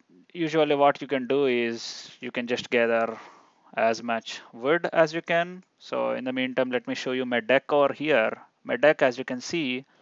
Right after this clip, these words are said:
uh, is two settler wagons, which I already sent, and then three settler wagons, which I would be sending, and then seven hundred coin, seven hundred wood, six hundred coin, age up,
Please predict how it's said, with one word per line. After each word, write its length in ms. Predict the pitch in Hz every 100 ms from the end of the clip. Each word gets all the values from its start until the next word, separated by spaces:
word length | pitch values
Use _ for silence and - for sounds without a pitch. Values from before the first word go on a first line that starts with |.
| _ _ _ _
uh, 560 | - 127 120 117 117 - - _ _
is 260 | 127 123 -
two 200 | - 151
settler 360 | 147 135 127 117
wagons, 400 | 113 120 147 143
which 160 | 135
I 60 | 139
already 260 | 139 143
sent, 400 | 147 147 147 156 - _
and 140 | - 120
then 280 | 139 139 131 -
three 160 | 185
settler 360 | 208 160 139 127
wagons, 640 | 123 127 139 123 120 - - _ _ _
which 300 | 131 - - -
I 100 | 123
would 220 | 127 135
be 100 | 180
sending, 480 | 160 127 113 110 110
and 220 | 120 117
then 240 | 135 147
seven 240 | - 120 123
hundred 420 | 117 110 110 -
coin, 400 | 143 160 196 214
seven 240 | - 110
hundred 440 | 113 110 110 107 110
wood, 400 | 127 180 185 202 _ _ _ _ _ _ _ _
six 480 | - - 202 -
hundred 340 | 208 175 151 -
coin, 520 | 165 165 143 135 143 _
age 240 | - 156 139
up, 320 | 127 127